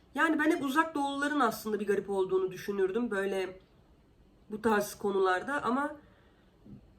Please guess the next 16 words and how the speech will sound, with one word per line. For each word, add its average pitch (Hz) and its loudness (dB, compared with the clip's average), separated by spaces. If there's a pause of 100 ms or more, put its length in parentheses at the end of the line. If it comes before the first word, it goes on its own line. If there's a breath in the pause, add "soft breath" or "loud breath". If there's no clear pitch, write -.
biz 262 -6
çok 247 2
acayipiz. 180 0
Gerçi 240 2
dünyanın 269 2
her 277 4
yeri 190 4
acayip 202 0
olabilir 220 0
ama 269 0
yani 202 0
insan 233 -2
gördüklerine 226 0
inanamıyor. 220 -2 (1040)
Neyse 220 -2
efendim, 185 -4